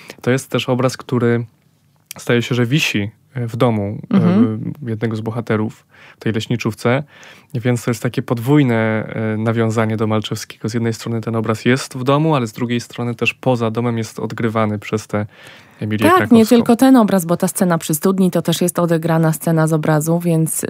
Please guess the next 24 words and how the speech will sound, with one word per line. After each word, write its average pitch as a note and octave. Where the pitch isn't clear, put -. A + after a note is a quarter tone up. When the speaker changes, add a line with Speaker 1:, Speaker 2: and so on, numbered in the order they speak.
Speaker 2:
tego F3
mamy G3
tam F3
rzeczywiście F3
dużo. D#3+
W G3+
ogóle C4
ta G#3+
scena, A#3+
o A3
której G3+
mówisz F#3
i E3
sama F3
postać A#3+
Emilii D#3+
Krakowskiej D#3+
tutaj D#3
w D3+
tej D#3+
scenie D#3
jest D3+
ciekawa. D#3
Speaker 1:
Mhm. C#3